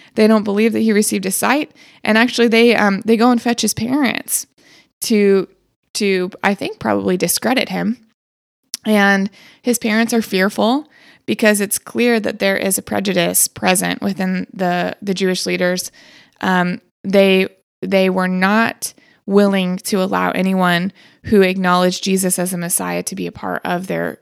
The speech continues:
community, to be a part of the synagogue. And so now this, this testimony is not, this is not a situation where the blind man is proclaiming what Jesus has done for him,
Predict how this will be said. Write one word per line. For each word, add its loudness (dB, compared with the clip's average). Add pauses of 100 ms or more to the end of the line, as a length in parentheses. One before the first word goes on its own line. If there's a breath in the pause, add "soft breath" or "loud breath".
community, -2
to -8
be -2
a -2
part -4
of -6
the -12
synagogue. -4 (680 loud breath)
And 2 (100)
so 0 (340)
now 0
this, -4
this -6
testimony -2 (380 soft breath)
is 2
not, 0 (120)
this 0
is -2
not 2
a 0
situation 0
where 4 (400 soft breath)
the 0
blind 4
man 2
is 0
proclaiming -4
what -4
Jesus -2
has -6
done 0
for -6
him, -4